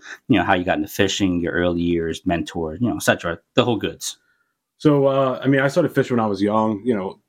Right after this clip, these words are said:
Speaker 2: same way a lot of guys do, you know, hitting, hitting the ponds around the house and stuff for largemouth and sunnies, whatever, whatever we could catch.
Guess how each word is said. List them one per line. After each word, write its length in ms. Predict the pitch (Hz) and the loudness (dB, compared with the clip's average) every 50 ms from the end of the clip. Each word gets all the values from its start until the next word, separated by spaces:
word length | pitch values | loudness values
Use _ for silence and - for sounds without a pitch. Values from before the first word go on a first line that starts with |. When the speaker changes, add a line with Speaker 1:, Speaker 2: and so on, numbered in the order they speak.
| _ _ _ _ _ - | _ _ _ _ _ -8
Speaker 2:
same 220 | - - 135 113 | 0 0 2 2
way 180 | 110 107 104 98 - _ - | 2 0 -2 -2 -6 _ -10
a 60 | - | -4
lot 220 | 110 110 104 101 | -2 -2 0 0
of 80 | 101 98 | 0 0
guys 260 | 101 98 98 98 92 | 0 0 0 -2 -2
do, 340 | 107 110 107 107 104 98 101 - | 0 0 2 2 0 0 -2 -2
you 80 | 135 117 | -2 0
know, 100 | 98 - | 0 0
hitting, 440 | 113 127 - 113 110 107 107 101 - _ - | -2 -2 0 0 0 0 0 -4 -6 _ -2
hitting 200 | 139 139 113 123 | -2 -2 0 -2
the 60 | 117 | -4
ponds 520 | - 113 117 113 110 113 110 107 101 - | -2 0 2 2 2 2 0 -2 -4 -4
around 240 | 107 101 101 101 107 | -4 -2 -2 0 -2
the 80 | 107 95 | -2 -4
house 420 | 95 98 87 87 90 90 87 - | -2 -2 -2 -2 -2 -4 -6 -8
and 100 | 104 98 | -12 -12
stuff 320 | - - 95 92 92 - | -12 -8 -6 -6 -6 -6
for 120 | - 92 92 | -8 -12 -6
largemouth 800 | 98 92 92 92 92 92 - 104 95 95 98 95 95 95 - 98 | -4 -2 -2 -2 -4 -4 -4 -4 -2 -2 0 -2 -2 -2 -4 -8
and 200 | 90 85 87 92 _ _ _ _ | -12 -12 -12 -14 _ _ _ _
sunnies, 500 | - - - - 117 110 104 104 104 98 | -10 -8 -4 -2 0 0 0 -2 -2 -2
whatever, 440 | 107 117 123 120 113 110 110 101 - | 0 0 0 0 0 -2 -4 -4 -2
whatever 260 | 120 127 131 123 117 117 | 0 2 2 2 0 0
we 140 | 113 107 | -2 -2
could 160 | 104 107 98 - | -2 -4 -4 -2
catch. 420 | 107 95 90 - - - - | 0 0 0 -4 -8 -14 -16